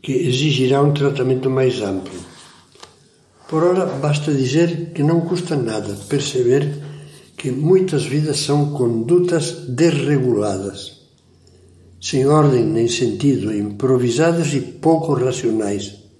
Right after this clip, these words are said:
Parecem-se com um carro que perdeu o volante e os freios, e se atira a rua abaixo.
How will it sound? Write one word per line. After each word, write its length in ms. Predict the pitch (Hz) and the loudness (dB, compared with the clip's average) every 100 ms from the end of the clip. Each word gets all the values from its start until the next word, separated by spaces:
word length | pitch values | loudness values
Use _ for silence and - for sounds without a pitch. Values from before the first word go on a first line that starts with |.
| _ _ _ _ _ _ _ - | _ _ _ _ _ _ _ -12
Parecem-se 600 | - 143 156 165 175 175 | 0 2 4 4 4 2
com 140 | 175 165 | 4 4
um 240 | 143 139 | 4 2
carro 300 | - 160 170 | 0 0 2
que 80 | 165 | -2
perdeu 360 | 147 127 131 131 | 0 2 4 2
o 40 | |
volante 880 | 117 120 123 147 151 170 170 170 - - | 2 2 2 0 0 -2 -2 -8 -12 -4
e 100 | 139 | -4
os 100 | 127 | -4
freios, 640 | - 117 107 90 - - - - _ _ _ _ - | -2 0 0 -4 -8 -16 -20 -20 _ _ _ _ -10
e 80 | 123 | -8
se 140 | - | -6
atira 360 | 120 - 139 131 | -6 0 0 0
a 40 | |
rua 480 | 117 135 123 113 113 | 0 0 2 0 -4
abaixo. 680 | 104 104 98 - - 101 | -6 -4 -4 -6 -10 -12